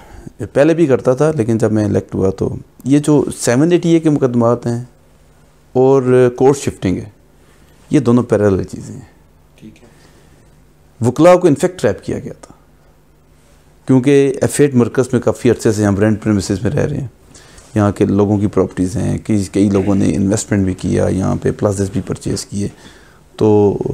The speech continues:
Speaker 1: यहाँ से court shifting वो बुनियादी तौर पे चाह रहे थे। एक occurrence चाहिए थी,
Speaker 2: ठीक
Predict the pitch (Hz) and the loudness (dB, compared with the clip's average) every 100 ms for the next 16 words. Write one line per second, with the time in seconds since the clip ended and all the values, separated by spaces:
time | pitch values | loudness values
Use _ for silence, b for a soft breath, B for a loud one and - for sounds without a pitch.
0 | 98 98 110 123 135 131 139 156 - - | -2 0 0 0 -2 0 0 0 -4 -2
1 | 196 165 127 104 101 95 92 90 - 90 | 0 0 0 2 2 0 -2 -2 -4 -6
2 | 95 95 - 107 127 - - 156 131 - | -6 -4 0 2 2 0 -2 -2 -2 -4
3 | 101 98 - - - _ b b b b | -8 -8 -10 -14 -16 _ b b b b
4 | - 90 - | -20 -20 -20